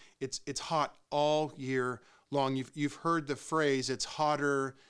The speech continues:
than Hades," right? Well, Haiti is hotter than Hades. It was a hundred and fifty degrees in this room, and Greg and I are pouring sweat, and it's, it's the hardest CrossFit workout I've ever done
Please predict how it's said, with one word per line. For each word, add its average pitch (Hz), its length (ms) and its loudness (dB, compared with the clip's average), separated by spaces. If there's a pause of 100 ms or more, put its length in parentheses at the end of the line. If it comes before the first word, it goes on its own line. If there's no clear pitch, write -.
(120)
than 131 220 0
Hades," 110 920 -4 (420)
right? 127 340 -4 (240)
Well, 135 200 -2
Haiti 139 720 0 (380)
is 135 180 0
hotter 120 720 -2 (280)
than 139 180 0
Hades. 120 760 -2
It - 220 -16
was 147 100 -2
a 156 60 2
hundred 175 300 2
and 123 160 -2 (840)
fifty 175 280 2
degrees 139 440 2
in 127 60 0
this 120 200 -4
room, 135 240 0
and 107 140 -8 (600)
Greg 170 260 -2
and 151 100 -2
I 143 60 -2
are 127 120 -4
pouring 151 400 -2
sweat, 143 400 0
and 123 120 -2
it's, - 180 -4 (180)
it's 196 200 0
the 151 120 2
hardest 160 440 0
CrossFit 156 580 -2
workout 131 420 -4
I've 123 120 -6
ever 123 200 -2
done 117 340 -6